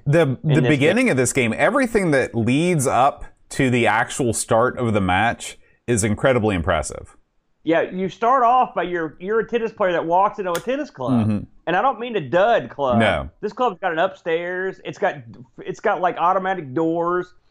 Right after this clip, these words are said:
Speaker 2: This is a nice club.
Speaker 1: Yeah.
Speaker 2: And you walk up to the desk and you can make your decision as to what you, what you wanna do. Now, um, when you, when you, I went right to singles to start off with. Now, but you can go to the options, and you really should go to the options, which we'll explain why.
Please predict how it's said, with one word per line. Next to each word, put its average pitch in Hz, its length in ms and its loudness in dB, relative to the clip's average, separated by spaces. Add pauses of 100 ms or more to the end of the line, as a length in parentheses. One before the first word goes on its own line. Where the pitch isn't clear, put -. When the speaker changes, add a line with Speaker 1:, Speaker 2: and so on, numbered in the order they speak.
(140)
Speaker 2:
This 240 140 2
is 254 80 0
a 214 80 2
nice 170 420 0
club. 165 420 0
Speaker 1:
Yeah. 80 260 0 (380)
Speaker 2:
And 160 80 -6
you 190 120 -10
walk 208 260 0
up 208 120 -6
to 180 40 -16
the 190 80 -8
desk 165 420 -4
and 170 120 -10
you 185 80 -10
can 175 120 -10
make 180 220 -6
your 185 80 -8
decision 156 400 -6
as 147 120 -4
to 147 80 -2
what 156 200 0
you, 147 140 -4
what 151 200 -2
you 151 60 -4
wanna 135 200 -2
do. 127 280 2
Now, 139 300 -2 (600)
um, 135 440 0 (320)
when 180 220 -6
you, 175 200 -6
when 170 180 -8
you, 160 160 -2 (140)
I 208 240 2
went 185 240 -4
right 175 280 0
to 160 60 -12
singles 160 460 -6
to 127 80 -20
start 139 300 0
off 135 280 2
with. 120 160 -6
Now, 135 120 -2
but 139 200 -8
you 180 80 -10
can 165 160 -12
go 220 120 0
to 220 40 -2
the 170 120 -2
options, 165 420 2
and 143 80 -10
you 160 60 -6
really 226 200 0
should 180 300 -4
go 131 120 0
to 107 40 -6
the 120 120 -2
options, 120 420 -2
which 120 140 -14
we'll 139 120 -4
explain 127 340 -6
why. 123 260 0